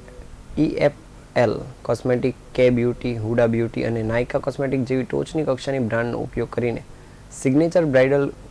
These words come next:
ગ્લેમ લુક હાંસલ કરવા માટે મૂલ્યવાન ટિપ્સ અને ત-, તકનીકો શીખી હતી. આવશ્યક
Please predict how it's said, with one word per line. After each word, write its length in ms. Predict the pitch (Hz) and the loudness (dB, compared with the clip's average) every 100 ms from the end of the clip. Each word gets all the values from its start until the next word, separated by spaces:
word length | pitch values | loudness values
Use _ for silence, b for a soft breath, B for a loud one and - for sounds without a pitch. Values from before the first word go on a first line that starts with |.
| - - 165 | -18 -12 -6
ગ્લેમ 400 | 113 120 131 123 | 0 2 4 4
લુક 200 | 120 - | 0 0
હાંસલ 280 | 110 120 117 | 0 0 0
કરવા 240 | 117 113 | 0 0
માટે 340 | 110 110 - | 0 -2 -6
મૂલ્યવાન 560 | - 110 123 131 131 143 | -6 -2 2 2 2 0
ટિપ્સ 360 | 135 143 143 - | 0 0 -2 -4
અને 160 | 127 123 | 0 -2
ત-, 200 | - - - - | -4 -14 -16 -8
તકનીકો 500 | - 117 120 - - - | -4 0 0 -2 -6 -8
શીખી 340 | - 123 110 | -10 -6 -4
હતી. 200 | 104 - - - - B B B B B B - | -4 -6 -14 -16 -18 B B B B B B 0
આવશ્યક 560 | - 127 165 - - | 2 4 2 0 0